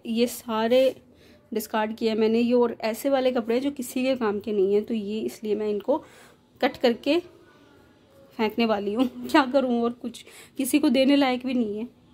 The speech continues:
तो यही था अभी बच्चों की अलमारी का तो, और बाकी जैसे जो जो समझ में आएगा वैसे और आ जाएगा। और पसीने इतने आ गए हैं कि पूछो मत,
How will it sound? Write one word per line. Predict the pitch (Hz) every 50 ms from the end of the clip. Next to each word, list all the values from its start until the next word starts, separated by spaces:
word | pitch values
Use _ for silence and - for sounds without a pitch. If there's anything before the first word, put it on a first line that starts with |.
| _ _ _ - - _ _ _ - - -
तो | 269
यही | 262 226 247 254 254 - - 302 311
था | 311 - - 247 220 233
अभी | 240 - - 220 190 - - 226 240 262 254 - - - - - 240
बच्चों | 214 202 - - 226 214
की | 226 220
अलमारी | 214 202 208 196 196 208
का | - 202
तो, | 196 - - 269 294 - - - - - - - - - - 214 - -
और | 185 175 185 190 185
बाकी | 185 190 180 185 - 214
जैसे | 185 190 185 185 - 208 196 196 202 202 - - - - _ _ _ _ _ _ -
जो | 233 208 214 202
जो | 196 220
समझ | - 247 220 202 208 196
में | 214 220
आएगा | 202 202 202 202 220 226
वैसे | 220 214 - - 220
और | 208 208 220 247 233 233 - - _ _ _ _ _ _ - - - - _ _ -
आ | 226 226 233
जाएगा। | 233 240 233 226 226 226 226 240 240 233
और | 226 220 220
पसीने | - 233 226 - 247 226 233
इतने | 226 233 233 226 220
आ | 214 208 202
गए | 196 208 220
हैं | 226 - 233 220
कि | - 226
पूछो | - - 214 214 - - 208
मत, | 196 208 220